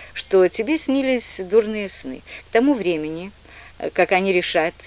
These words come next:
продолжить расследование, если они вообще решат,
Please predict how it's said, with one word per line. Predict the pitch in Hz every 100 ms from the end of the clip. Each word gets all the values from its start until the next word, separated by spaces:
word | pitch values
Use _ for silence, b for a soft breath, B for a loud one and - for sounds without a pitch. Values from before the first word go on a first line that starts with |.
| - -
продолжить | 165 160 156 151 151
расследование, | 151 170 - 269 320 294 285 277 269 B B B -
если | 226 233
они | 233 226 226 214
вообще | 196 220 - 226
решат, | 208 202 208 196